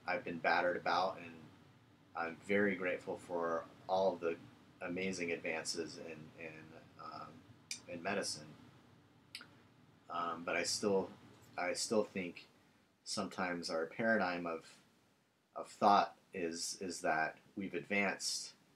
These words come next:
that medicine has advanced over the years since Hippocrates, you know, the Middle Ages and the French Revolution, to where now we're at the pinnacle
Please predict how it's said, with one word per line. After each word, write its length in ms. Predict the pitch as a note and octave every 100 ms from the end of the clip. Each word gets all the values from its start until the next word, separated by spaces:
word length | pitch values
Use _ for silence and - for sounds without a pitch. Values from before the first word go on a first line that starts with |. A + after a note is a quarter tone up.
| _ _ _ _ -
that 160 | E2+
medicine 440 | F#2+ G#2+ F#2+ G2 F2
has 200 | F#2+ F2+
advanced 840 | E2+ E2 F2+ F2 - - - - G2
over 180 | F2+
the 80 | F2
years 280 | F2 E2+ D#2+
since 260 | - F2 -
Hippocrates, 1000 | - F#2+ F2+ F#2+ - F2+ E2+ E2+ - - _ _ _ _ _
you 100 | E2+
know, 120 | D#2+ E2
the 80 |
Middle 260 | F2 F#2+ F#2
Ages 560 | F2+ F2 F#2 F2 E2+ D#2
and 200 | D2+ D2+
the 80 | -
French 300 | - F#2+ -
Revolution, 580 | F#2+ E2+ E2+ D#2+ - D#2+ D2+ - -
to 100 | -
where 140 | F2 E2
now 340 | G#2 G2 F2+
we're 220 | F2 E2+
at 100 | E2+
the 60 | F2
pinnacle 680 | - G2 F2 F#2 E2+ E2+